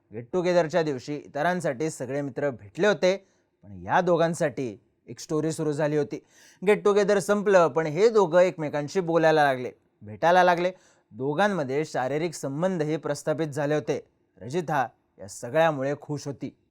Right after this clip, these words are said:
पण यातही एक ट्विस्ट होता. रजिता खुश असायची, फक्त शिवा तिच्यासोबत असायचा तेव्हा.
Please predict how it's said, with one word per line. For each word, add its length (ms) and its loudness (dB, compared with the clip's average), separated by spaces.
पण 120 -4
यातही 600 4
एक 80 6
ट्विस्ट 300 2
होता. 140 -2
रजिता 260 -2
खुश 260 -2
असायची, 520 2
फक्त 460 -6
शिवा 380 2
तिच्यासोबत 600 -2
असायचा 560 2
तेव्हा. 260 0